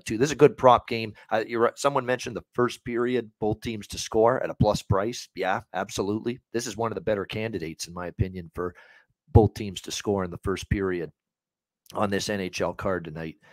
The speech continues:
uh, with the, uh, Canucks and the Wild. So definitely some good prop opportunities, I agree. And for Vancouver, you know, J T Miller, uh, he's gonna be the guy. I mean, if he's the,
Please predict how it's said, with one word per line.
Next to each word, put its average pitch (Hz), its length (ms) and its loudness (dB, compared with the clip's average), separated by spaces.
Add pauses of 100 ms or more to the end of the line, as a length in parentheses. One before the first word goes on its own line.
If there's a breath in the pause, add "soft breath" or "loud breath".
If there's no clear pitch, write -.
(240 soft breath)
uh, 92 100 -2
with 90 220 -6
the, 90 160 -4
uh, 82 200 -4
Canucks 95 460 -4
and 92 160 -6
the 82 60 -8
Wild. 82 420 -2
So 82 220 -6 (280 soft breath)
definitely 131 260 2
some 120 180 -6
good 117 220 4
prop 113 320 6
opportunities, 101 760 0
I 87 120 -2
agree. 85 360 -4
And 90 240 -6
for 120 100 2
Vancouver, 151 680 6 (320 soft breath)
you 131 80 -4
know, 127 100 4
J 127 220 4
T 147 160 4
Miller, 147 400 6 (300)
uh, 92 240 0
he's 110 340 -10
gonna 127 160 2
be 135 100 4
the 131 120 4
guy. 127 240 2
I 82 40 -2
mean, 92 140 -8
if 95 80 -8
he's 123 240 -10
the, 143 120 -8